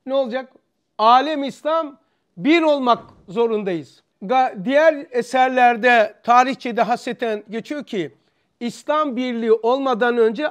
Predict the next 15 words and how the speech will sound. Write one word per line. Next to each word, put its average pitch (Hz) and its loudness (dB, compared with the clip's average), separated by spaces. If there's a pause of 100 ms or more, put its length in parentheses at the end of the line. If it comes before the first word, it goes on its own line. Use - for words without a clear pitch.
Asya 285 0
Şurası 220 -4
olacak 185 -6
diyor 170 -8
Üstad 226 -10 (420)
ve 226 -4
Asya 254 -2
Birliği 220 -4
olacak. 151 -6 (140)
Evet, 240 -2
Alem 240 0
İslam'da 240 -2
bir 233 -8
daha 240 0
olmadan 254 -4